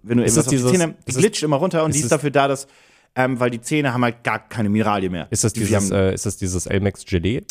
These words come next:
Speaker 1: Nee, nee, das ist
Speaker 2: Okay.
Speaker 1: in einer fertigen Tube.
Speaker 2: Okay.
Speaker 1: Das ist da quasi angemixt und so weiter. Das ist einfach, weil
Speaker 2: Das
Speaker 1: meine
Speaker 2: ist
Speaker 1: Zähne
Speaker 2: Gelee
Speaker 1: quasi
Speaker 2: auch.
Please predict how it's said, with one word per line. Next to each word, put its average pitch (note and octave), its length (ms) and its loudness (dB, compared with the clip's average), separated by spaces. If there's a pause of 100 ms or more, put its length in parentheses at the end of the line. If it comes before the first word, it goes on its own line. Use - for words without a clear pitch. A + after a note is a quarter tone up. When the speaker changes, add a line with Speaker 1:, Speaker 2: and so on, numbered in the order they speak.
Speaker 1:
Nee, D3+ 180 2
nee, F#3+ 220 0 (140)
das A#2 140 -2
ist D#3 140 -2
Speaker 2:
Okay. - 140 2
Speaker 1:
in D#3 80 6
einer C#3 280 2
fertigen D#3+ 320 0
Tube. A2 360 0
Speaker 2:
Okay. F#2 400 -2
Speaker 1:
Das C3 160 0
ist - 320 -6
da C#3 100 2
quasi C3 340 0
angemixt A2 480 2
und G#2 80 -6
so - 60 -4
weiter. A#2 160 2
Das A2+ 180 -2
ist - 280 -6
einfach, B2+ 340 -2 (320)
weil A#2 80 2
Speaker 2:
Das B2 80 2
Speaker 1:
meine B2 160 2
Speaker 2:
ist A#2+ 100 -2
Speaker 1:
Zähne C#3 220 0
Speaker 2:
Gelee G2 100 4
Speaker 1:
quasi A#2+ 380 2
Speaker 2:
auch. - 80 -12